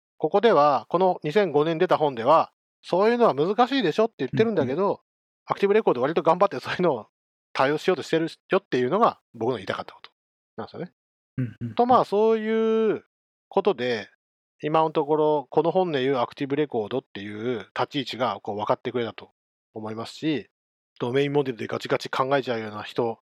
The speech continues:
Speaker 1: にとっては、物足りないところもあれば、十分なところもあるよっていうのが、まあ、今分かったところ
Speaker 2: ああ。
Speaker 1: なんですね。
Speaker 2: なるほど。
Speaker 1: はい。さて、そういうわけで次は、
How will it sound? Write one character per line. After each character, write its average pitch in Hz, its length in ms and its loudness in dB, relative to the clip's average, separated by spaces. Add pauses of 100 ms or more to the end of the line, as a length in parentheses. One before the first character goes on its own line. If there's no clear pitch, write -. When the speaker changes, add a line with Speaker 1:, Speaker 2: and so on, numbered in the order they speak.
(160)
Speaker 1:
に 120 80 -12
と 131 80 -2
っ - 40 -10
て - 140 -8
は、 131 420 2
物 123 240 -2
足 127 80 2
り 131 80 -4
な 131 80 0
い 135 60 -2
と 131 100 -4
こ 151 120 -2
ろ 156 80 2
も 135 100 -2
あ 139 60 0
れ 139 80 -2
ば、 147 240 2
十 117 180 -8
分 123 140 -6
な 110 80 -6
と 107 100 -10
こ 120 80 -8
ろ 117 80 -6
も 107 100 -6
あ 113 60 -4
る 110 80 -8
よ 120 80 -6
っ - 60 -12
て 135 100 -8
い 127 60 -2
う 143 40 -2
の 190 100 0
が、 202 220 0 (380)
ま 135 60 -6
あ、 - 20 -2
今 123 160 -4
分 107 120 -6
か 110 80 -6
っ - 40 -14
た 104 100 -12
と 107 120 -10
こ 101 80 -14
ろ - 120 -16
Speaker 2:
あ 123 180 -6
あ。 117 160 -14 (500)
Speaker 1:
な 101 60 -8
ん - 20 -14
で - 60 -16
す 160 60 -6
ね。 220 140 -2 (460)
Speaker 2:
な 120 100 -6
る 120 60 -6
ほ 120 60 -6
ど。 110 160 -10 (180)
Speaker 1:
は 117 180 2
い。 107 100 -12 (320)
さ 220 120 0
て、 185 100 2
そ 196 220 2
う - 20 4
い 196 60 2
う 196 40 2
わ 190 120 2
け 151 80 0
で 127 120 -4
次 143 260 -4
は、 123 340 0